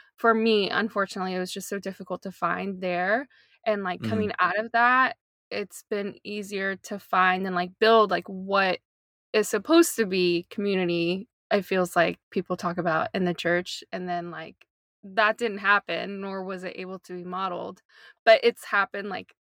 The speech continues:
Speaker 1: organically here with our neighborhood pod. Um, and, like, in that,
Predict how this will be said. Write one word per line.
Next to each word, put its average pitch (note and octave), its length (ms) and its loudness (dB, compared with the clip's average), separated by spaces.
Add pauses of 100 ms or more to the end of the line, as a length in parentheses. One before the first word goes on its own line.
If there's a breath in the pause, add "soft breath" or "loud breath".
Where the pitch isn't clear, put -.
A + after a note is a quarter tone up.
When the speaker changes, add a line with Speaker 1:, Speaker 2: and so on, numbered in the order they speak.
(280)
Speaker 1:
organically F#3 840 -4
here F3+ 420 0
with F3+ 160 -6
our F#3 80 -2
neighborhood F#3 500 -4
pod. D#3 560 -4
Um, F3+ 580 -6 (120)
and, G3+ 260 -4
like, F3+ 300 -4
in G#3+ 140 -2
that, G3+ 220 0